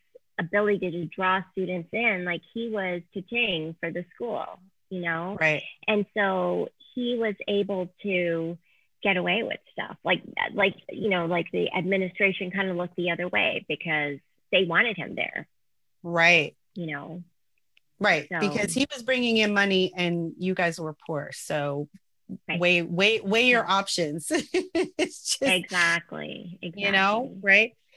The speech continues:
Speaker 1: Yep.
Speaker 2: That, that is so, it's, it's so unfortunate, you know?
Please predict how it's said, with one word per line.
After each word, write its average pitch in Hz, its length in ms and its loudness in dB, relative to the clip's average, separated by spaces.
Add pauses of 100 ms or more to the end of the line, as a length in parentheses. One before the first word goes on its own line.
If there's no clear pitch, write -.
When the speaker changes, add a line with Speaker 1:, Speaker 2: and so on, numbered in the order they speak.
Speaker 1:
Yep. 277 200 -8 (400)
Speaker 2:
That, 269 220 2 (260)
that 269 140 2
is 370 260 0
so, 240 420 2 (1300)
it's, - 460 -4 (800)
it's 302 220 0
so 349 260 0
unfortunate, 202 880 -4 (400)
you 190 140 -4
know? 185 360 -6